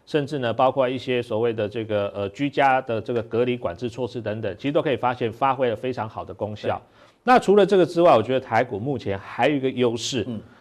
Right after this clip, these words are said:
Speaker 1: 叫做什么？
Speaker 2: 殖利率。
Speaker 1: 对，
Speaker 2: 哦。
Speaker 1: 高殖利率。
Speaker 2: 三点九九。
Speaker 1: 对，减差不多四，四趴上下，
Speaker 2: 四趴左右。
Speaker 1: 因为每天盘都会变嘛，哈，
Speaker 2: 是。
Speaker 1: 所以其实现在你就抓四趴左右。
Speaker 2: 嗯。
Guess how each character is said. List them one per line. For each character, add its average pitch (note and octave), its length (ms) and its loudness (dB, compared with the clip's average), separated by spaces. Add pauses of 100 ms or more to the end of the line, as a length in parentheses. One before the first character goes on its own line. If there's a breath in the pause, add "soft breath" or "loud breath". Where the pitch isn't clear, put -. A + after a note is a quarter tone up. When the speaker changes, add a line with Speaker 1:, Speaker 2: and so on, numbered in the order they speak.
Speaker 1:
叫 - 140 8
做 C#3+ 100 6
什 G#2+ 140 0
么？ F2 240 -4
Speaker 2:
殖 C3+ 120 -6
利 D#3+ 120 4
率。 F#3+ 300 4
Speaker 1:
对， F#3+ 140 10
Speaker 2:
哦。 D#3+ 200 2
Speaker 1:
高 C#3 220 12
殖 A2+ 160 0
利 A#2+ 120 4
率。 A2+ 280 2
Speaker 2:
三 D#3+ 200 -6
点 D3+ 160 -2
九 C3 160 0
九。 - 240 0 (140)
Speaker 1:
对， A#2+ 220 8
减 E3 200 8
差 F3 120 10
不 G#3+ 60 10
多 G#3 120 10
四， D#3 480 0
四 - 180 -2
趴 D3 200 6
上 F3 100 8
下， C#3+ 80 6
Speaker 2:
四 B2 60 2
趴 - 0 -
左 C#3+ 100 6
右。 F3+ 80 6
Speaker 1:
因 - 0 -
为 E3 240 4
每 B2 160 0
天 D#3 160 2
盘 A2 280 -2
都 B2+ 120 2
会 C3 100 -4
变 B2 300 -4
嘛， F#2+ 80 -14
哈， F#2 160 -8
Speaker 2:
是。 F2+ 60 -10
Speaker 1:
所 D#3 100 4
以 D#3+ 60 4
其 - 80 -6
实 C#3 100 0
现 D3+ 160 4
在 C#3 80 0
你 G#2+ 100 -6
就 B2+ 140 -4
抓 C3 260 4
四 C#3+ 240 -6
趴 A2+ 220 0
左 A2+ 220 -12
右。 G2 200 -6
Speaker 2:
嗯。 D#3+ 80 -18